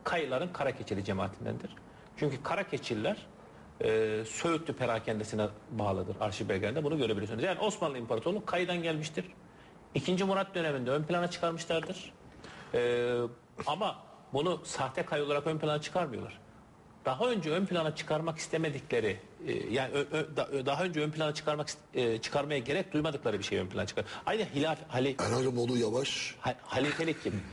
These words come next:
Speaker 2: Ha, dur, dur, dur, dur, yavaş.
Speaker 1: Ya lafımız kesilmesin diye hızlı konuşuyoruz.
Speaker 2: Kesmiyorum.
Speaker 1: Her yerini ne yapacağız? Hiç belli mi olur sağa solu? <laughs>
Speaker 2: Evet.
Speaker 1: Yani Osmanlı, Osmanlılar kayıdan gelir.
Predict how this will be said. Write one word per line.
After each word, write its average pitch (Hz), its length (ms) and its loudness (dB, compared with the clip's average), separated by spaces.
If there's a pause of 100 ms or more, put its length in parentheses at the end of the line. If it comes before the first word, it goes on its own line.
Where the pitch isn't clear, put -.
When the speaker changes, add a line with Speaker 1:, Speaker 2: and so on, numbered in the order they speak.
(140)
Speaker 2:
Ha, - 160 -2
dur, 190 160 4
dur, 208 100 4
dur, 226 260 2
dur, 262 140 4 (200)
yavaş. - 500 2 (280)
Speaker 1:
Ya 90 120 2
lafımız 123 320 0
kesilmesin 147 460 0
diye 101 100 4
hızlı - 180 -4
konuşuyoruz. - 460 -4 (420)
Speaker 2:
Kesmiyorum. 160 480 2
Speaker 1:
Her 117 60 2
yerini 98 160 -2
ne 110 40 0
yapacağız? 131 320 2
Hiç - 100 -10
belli 113 220 2
mi 175 60 2
olur 107 120 0
sağa 95 260 0
solu? - 180 -4 (1000)
<laughs> 170 100 2 (520)
Speaker 2:
Evet. 147 260 4 (140)
Speaker 1:
Yani 196 260 -2 (140)
Osmanlı, 196 420 2 (260)
Osmanlılar 175 520 0
kayıdan 175 380 0
gelir. 190 500 -2